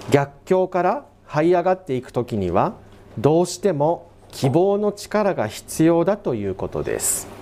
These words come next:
希望が遠くに輝いているからこそ、どんなに辛くても前を向いて頑張れる。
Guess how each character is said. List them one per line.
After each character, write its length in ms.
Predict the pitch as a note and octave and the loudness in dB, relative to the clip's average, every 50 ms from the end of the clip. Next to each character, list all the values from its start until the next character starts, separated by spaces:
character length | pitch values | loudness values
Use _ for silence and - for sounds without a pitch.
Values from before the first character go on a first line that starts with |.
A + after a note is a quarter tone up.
| - - - - - - - - - - - - - | -18 -18 -18 -16 -16 -16 -14 -14 -14 -14 -16 -12 -6
希 160 | - - D#3 D3+ | 0 2 4 4
望 200 | E3+ F3 F#3+ F3+ | 4 4 4 2
が 140 | F3+ F3 F3 | 2 0 -2
遠 240 | - E3+ F3+ F3 | 0 0 0 0
く 160 | F3+ - G#3 F#3 | 0 -2 -2 -2
に 100 | D#3+ C#3 | -2 -2
輝 380 | C3 A#2+ C3+ D3 D#3+ F3 F#3 | -2 0 2 2 4 4 2
い 80 | F#3 F#3 | 2 0
て 120 | - D3+ | -2 -2
い 60 | C3+ | 0
る 100 | B2+ B2 | 0 -2
か 140 | B2 - A2+ | -2 -2 -2
ら 120 | G2+ G#2 - | -2 -2 -2
こ 120 | - F#2 | -4 -4
そ、 320 | - - C#3 F3 A#3 - - - - - - - - - - | 0 0 0 0 0 -2 -10 -20 -20 -20 -20 -20 -18 -6 -2
ど 140 | A#2 D#3 E3+ | 0 2 2
ん 120 | E3 D3+ | 2 0
な 100 | C#3+ C3 | 0 0
に 100 | B2 A#2 | 0 -2
辛 300 | A#2+ - - B2 C#3+ C#3+ | -2 -2 0 0 0 0
く 100 | - - | -2 -6
て 160 | - C3 G#2 | -6 -4 -2
も 300 | G#2 B2+ D#3 F3 - - - - - - - - - | 0 0 0 0 -2 -6 -16 -20 -20 -20 -20 -8 -4
前 320 | A2+ C#3+ E3+ G#3 G3 E3 | -2 0 2 2 2 0
を 100 | C3+ A2+ | 0 -2
向 180 | G2+ G2+ G#2 A2 | -2 -2 -2 -2
い 80 | G#2+ G#2+ | -2 -4
て 360 | - - E3 F#3 - - - - - - - - | -2 -2 0 0 -2 -4 -10 -18 -20 -20 -14 -8
頑 200 | - F#2+ G#2 A2+ | -6 -2 0 2
張 140 | A2 A#2+ A#2 | 2 2 0
れ 80 | A2 G#2 | -2 -6
る。 100 | - | -10